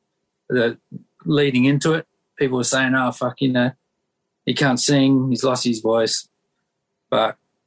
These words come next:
talking to people after the show, I went to the casino after the show and was just talking to people, and no, everyone was just blown away by the whole show. Just the, how, how the stamina pretty much on how,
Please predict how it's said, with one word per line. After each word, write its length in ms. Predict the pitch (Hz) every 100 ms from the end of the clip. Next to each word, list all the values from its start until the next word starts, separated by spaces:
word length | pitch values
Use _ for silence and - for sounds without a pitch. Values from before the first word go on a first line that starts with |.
| _ _ _ _ -
talking 260 | 160 143 143
to 80 | 120
people 320 | 120 113 104
after 300 | 113 120 120
the 100 | 110
show, 340 | - 110 107
I 40 | 113
went 220 | 113 - _ _
to 140 | - 110
the 100 | 95
casino 560 | 107 - 117 113 110 - _ _ _ _ _ _ _ 117
after 240 | 113 113
the 100 | 107
show 280 | - 117 117
and 220 | 120 113
was 120 | 110
just 180 | 110 -
talking 280 | - 117 -
to 60 | 110
people, 360 | - 120 120 117
and 120 | 117
no, 240 | 147 120 -
everyone 440 | 139 139 107 101
was 140 | 101 101
just 200 | - -
blown 220 | 107 98
away 340 | 98 101 110 - _ _ _ _ _ _ _ -
by 120 | 113
the 100 | 104
whole 180 | 107 107
show. 360 | 98 110 107 117 - _ - - -
Just 340 | 110 - - _ _ _ _ _ _ _ _ _ _ -
the, 280 | 110 107 - -
how, 200 | 131 117
how 340 | 123 147 135 120
the 80 | 127
stamina 540 | 117 - 131 127 117 - _
pretty 220 | - 117
much 260 | 107 110 -
on 100 | 120
how, 360 | 117 110 98